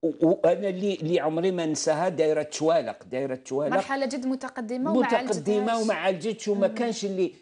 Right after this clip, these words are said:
Speaker 1: لا كابتا كيف نكابتيوها، كيف
Speaker 2: مهم.
Speaker 1: لازم النظام الصحي تاعنا، والنظام الصحي تاعنا اللي الناس يقول لك لازمنا نغيروه ولازمنا،
Speaker 2: مهم.
Speaker 1: لا، ما، ما راهوش مستعمل كما لازم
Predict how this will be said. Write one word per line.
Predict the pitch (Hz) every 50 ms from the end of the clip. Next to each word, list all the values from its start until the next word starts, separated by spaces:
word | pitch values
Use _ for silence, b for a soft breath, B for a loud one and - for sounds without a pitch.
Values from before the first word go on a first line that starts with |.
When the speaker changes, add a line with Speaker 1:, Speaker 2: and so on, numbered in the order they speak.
| B -
Speaker 1:
لا | 143 170
كابتا | 160 - - 214 - - - 185 160 131 - - 143
كيف | 135 - 170 151 156
نكابتيوها، | 165 156 - 170 143 - - - 185 170 127 104 101 101
كيف | - 123 120 -
Speaker 2:
مهم. | 139 143 220 233 226 226 220 208
Speaker 1:
لازم | - 143 180 170 135 175 175 165
النظام | 165 165 160 160 156 147 175 214 208 185 165
الصحي | - - - 151 - 165 160
تاعنا، | - - 160 156 175 190 185 - B B B -
والنظام | 220 247 240 233 226 190 220 214 208
الصحي | 208 - - - - - 196
تاعنا | 196 - - - 185 196 196
اللي | 190 185 175 185
الناس | 180 185 202 208 - - 170
يقول | 160 - - 190 180
لك | 170 - 165
لازمنا | 160 170 151 131 175 170 170 170 165
نغيروه | 165 160 147 170 165 160 160 160 165 170 170
ولازمنا، | 160 156 160 160 160 165 160 - - 180 185 208 214 214 B B B B B
Speaker 2:
مهم. | 226 214 208
Speaker 1:
لا، | 151 196 208 180 - - - _
ما، | 120 143 175 180 - -
ما | - 156 165 165 160
راهوش | 160 175 165 147 139 147 190 240 262 247 - - - - _ _ _
مستعمل | 127 175 196 - - - - 208 - 147 185 208 220 202
كما | - - 190 185 190 180 175
لازم | 185 202 190 - 214 220